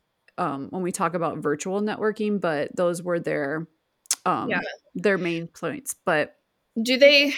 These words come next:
Speaker 2: it's been a while since I've read this chapter, but do they discuss, like, networking across different cultures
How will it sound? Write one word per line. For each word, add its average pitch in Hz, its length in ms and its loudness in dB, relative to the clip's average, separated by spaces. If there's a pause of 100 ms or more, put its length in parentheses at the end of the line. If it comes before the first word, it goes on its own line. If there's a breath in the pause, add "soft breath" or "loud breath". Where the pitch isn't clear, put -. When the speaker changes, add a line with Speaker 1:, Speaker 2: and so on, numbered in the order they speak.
Speaker 2:
it's 247 240 2
been 262 160 2
a 240 40 2
while 185 220 6
since 214 220 -8
I've 208 100 -2
read 190 200 4
this 202 140 -4
chapter, 208 340 -4
but 202 260 -2
do 240 120 0
they 233 140 10
discuss, 233 560 2
like, 185 380 2 (760)
networking 220 580 4
across 208 380 -2
different 190 340 -4
cultures 226 960 2